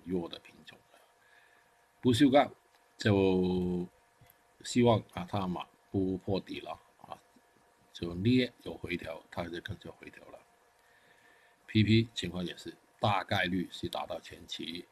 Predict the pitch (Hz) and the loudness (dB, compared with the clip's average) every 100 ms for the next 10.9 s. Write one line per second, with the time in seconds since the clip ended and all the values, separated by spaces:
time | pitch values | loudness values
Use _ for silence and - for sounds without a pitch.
0 | _ 87 85 78 87 85 85 82 76 80 | _ -12 -12 -10 -10 -8 -10 -14 -16 -18
1 | 76 - - _ - - - _ _ _ | -18 -18 -18 _ -20 -20 -20 _ _ _
2 | _ _ _ _ _ _ _ _ _ _ | _ _ _ _ _ _ _ _ _ _
3 | _ _ _ _ _ _ _ _ _ _ | _ _ _ _ _ _ _ _ _ _
4 | _ _ 98 101 98 95 - _ _ _ | _ _ 0 4 4 2 -4 _ _ _
5 | 110 90 82 82 78 80 78 76 76 - | -2 -2 -2 -6 -6 -8 -12 -14 -18 -16
6 | - - - - - - - - _ _ | -14 -14 -16 -20 -20 -20 -20 -20 _ _
7 | - 80 80 80 - _ _ _ _ _ | -18 -18 -18 -20 -20 _ _ _ _ _
8 | 117 - 87 - 92 87 - 87 85 - | -8 -6 -6 -6 -8 -8 -10 -10 -10 -16
9 | 78 - 87 85 - - 80 80 - - | -20 -20 -18 -18 -18 -14 -12 -12 -14 -10
10 | 87 87 85 78 82 80 80 - | -6 -6 -8 -12 -14 -14 -14 -20